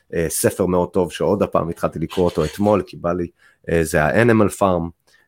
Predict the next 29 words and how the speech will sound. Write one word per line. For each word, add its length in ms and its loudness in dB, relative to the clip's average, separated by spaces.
אה, 640 0
חוות 300 -6
החיות, 480 0
של, 280 -6
של 220 -10
ג'ורג' 220 -2
אורוול 300 0
גם 220 0
כן, 200 -2
הוא 140 2
מסביר 380 2
את 60 2
זה 80 2
בדיוק, 540 2
וזה, 280 2
ואנחנו 260 2
רואים 240 4
את 60 0
זה 80 -2
מתנגן 420 0
אחד 240 -2
לאחד, 460 0
וזה, 460 2
וזה 240 -4
מתבטא 480 -2
בזה 280 -2
שאין 320 -4
יותר 200 -4
עובדות. 520 -6